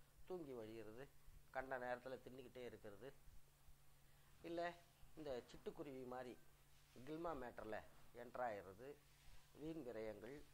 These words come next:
அல்லல், அலைச்சல், இதெல்லாம் வரும். இதான் ஆண்டு முழுமைக்கும் உண்டான எண்கணித பலன்கள். இதை வந்து நீங்க உடனே வந்து ஏத்துக்கணும்னு சொல்ல மாட்டேன், நம்மது வந்து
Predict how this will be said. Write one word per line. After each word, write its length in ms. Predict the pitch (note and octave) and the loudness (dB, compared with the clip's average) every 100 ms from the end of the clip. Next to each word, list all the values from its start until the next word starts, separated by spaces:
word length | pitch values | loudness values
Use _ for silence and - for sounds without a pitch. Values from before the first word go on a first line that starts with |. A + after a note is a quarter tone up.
| - A#2+ | 0 4
அல்லல், 340 | B2 G#2 A2+ D#3+ - | 4 4 0 -2 2
அலைச்சல், 380 | A#2 A2+ - A2+ A3+ | 4 4 0 -4 0
இதெல்லாம் 320 | F#3 C3 C3 | 0 2 0
வரும். 200 | E2 - - - - - - - - C#3+ | -2 -6 -12 -14 -16 -16 -16 -16 -10 -2
இதான் 240 | C#3 F3+ B2+ | 0 4 8
ஆண்டு 240 | C3+ G3 G#3+ D#3 | 8 8 4 2
முழுமைக்கும் 640 | C#3+ D#3 D3+ - D#3 F3 C#3+ | 2 2 0 -2 -2 -2 -2
உண்டான 360 | B2+ A#2 F#2+ G#2+ F#3 - B2 | -2 0 0 0 -2 -2 0
எண்கணித 440 | E3 D#3+ A2+ G#2 D3 | 2 2 0 0 2
பலன்கள். 380 | E3 C#3+ B2 E2 - - - - - - - - | 4 4 2 -4 -8 -14 -16 -16 -16 -16 -12 0
இதை 80 | G3 G3 | 4 6
வந்து 140 | G#3+ A3+ | 6 6
நீங்க 180 | G3+ E3+ D#3+ | 6 8 10
உடனே 280 | E3+ F#3 G3 F#3 | 10 8 4 4
வந்து 160 | D#3+ F3+ E3+ | 4 2 2
ஏத்துக்கணும்னு 480 | F#3 D#3+ D#3 G3 G3+ | 2 2 2 2 2
சொல்ல 140 | G#3 | 2
மாட்டேன், 340 | D3 G2+ - - - - | 2 0 -2 -6 -8 -6
நம்மது 240 | D3+ D3 D3 | -2 0 0
வந்து 140 | E3 | -2